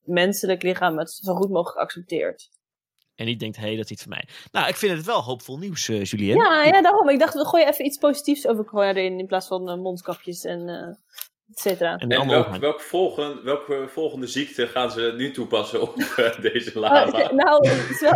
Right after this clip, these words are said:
Speaker 1: ze hebben dus al vaker onderzoek gedaan op lama's, ook voor H I V en, eh, en influenza.
Speaker 3: Meen je dat?
Speaker 1: Ja, serieus.
Speaker 3: Echt waar?
Speaker 1: Lama's worden echt veel gebruikt voor,
Speaker 3: Ja.
Speaker 1: voor virusonderzoek. Dat is echt een beetje sneu. Eh, <laughs> maar goed. Ja, ze overleven dus wel altijd. Dus dat is
Speaker 3: Ja.
Speaker 1: dan wel weer fijn.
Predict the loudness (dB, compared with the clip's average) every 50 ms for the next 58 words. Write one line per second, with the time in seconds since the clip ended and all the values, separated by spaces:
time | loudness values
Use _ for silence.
0 | 6 6 6 4 6 6 4 4 4 2 -2 -2 -2 -2 -2 -2 0 0 -2 0
1 | 0 0 0 0 0 0 -2 -2 -4 -4 0 2 2 4 4 4 2 2 2 2
2 | 2 2 2 2 2 0 0 0 -2 -2 -2 -2 -2 -2 0 0 0 -2 -4 -6
3 | -4 0 0 0 0 -2 -4 -6 -6 -2 0 2 2 2 0 0 0 0 0 -2
4 | -2 0 0 0 0 0 -2 -2 -4 -6 -6 -6 -8 -8 -4 -2 0 0 0 0
5 | 2 4 4 4 4 2 0 -2 0 2 2 2 2 0 -6 -10 0 4 6 6
6 | 6 4 4 4 4 4 6 6 6 6 6 6 6 4 4 4 4 2 0 -2
7 | 2 2 2 2 2 -2 -6 -6 -6 -10 -2 0 0 0 0 -2 -2 -2 -2 -2
8 | 0 0 -2 -2 -4 -6 0 2 2 2 2 -2 -8 -14 -18 _ _ -6 -4 -4
9 | -4 -4 -4 -6 -6 -6 -6 -8 -8 -10 -10 -8 -8 -8 -6 -6 -6 -6 -6 -6
10 | -6 -10 -8 -6 -6 -4 -4 -4 -6 -8 -10 _ -20 -20 -20 -20 -20 _ _ _
11 | -20 -12 -6 -2 0 0 2 2 0 0 0 -2 -2 -2 -2 -4 -8 -8 -8 -8
12 | -6 -4 -4 -4 -4 -6 -8 -14 -16 -16 _ _ _ _ -4 -2 0 2 4 4
13 | 4 4 4 4 4 4 4 4 4 2 2 2 2 2 4 6 6 6 6 4
14 | 2 0 -2 -2 0 -2 -2 -4 -6 -10 -10 -8 -4 -4 -4 -2 -2 -2 -4 -2
15 | -4 -4 -6 -6 -8 -8 -8 -8 -10 -10 -12